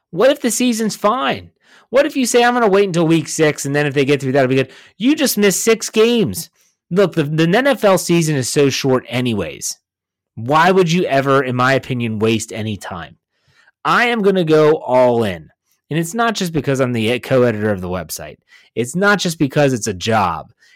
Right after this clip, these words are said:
It's not just because of anything other than the fact that I love football, I love the N F L, and I really, really love the Pittsburgh Steelers. There is no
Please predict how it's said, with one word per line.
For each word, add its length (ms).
It's 200
not 200
just 200
because 300
of 100
anything 420
other 160
than 100
the 80
fact 320
that 80
I 80
love 340
football, 640
I 140
love 300
the 160
N 100
F 180
L, 440
and 100
I 80
really, 580
really 340
love 240
the 80
Pittsburgh 420
Steelers. 600
There 180
is 200
no 840